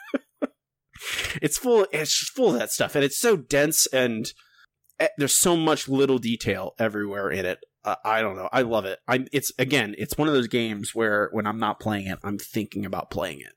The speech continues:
I just, every time I'm like, "Oh, I need it. I should go back and play it." I'm like, "I only have twenty minutes. Oh, dang it." That's the, that's the only thing downside, which is like any C R P G.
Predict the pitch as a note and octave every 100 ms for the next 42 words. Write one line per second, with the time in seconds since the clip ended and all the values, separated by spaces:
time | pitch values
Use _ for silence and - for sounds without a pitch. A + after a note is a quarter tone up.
0 | - G#2+ G#2 G#2 - - - - - C3+
1 | C#3+ C3+ D3+ B2+ A#2+ A2+ G#2+ - - -
2 | G2+ G#2 G2+ - A2 - G2+ - - -
3 | E2+ C3+ A2 G2+ G#2+ - C#3 C#3+ C3+ -
4 | C#3+ B2+ G#2 F2 - - F#2+ F#2+ F2+ -
5 | - D#3+ E3 D3+ C#3 D3+ F#3+ F3+ D#3+ C#3+
6 | A#2+ B2 G#2 F#2+ - C2+ - _ _ C3
7 | C3+ C#3 B2+ - - - - - - -
8 | F3 F3+ D3 C3 - A2 G2 G2+ E2 A#1+
9 | -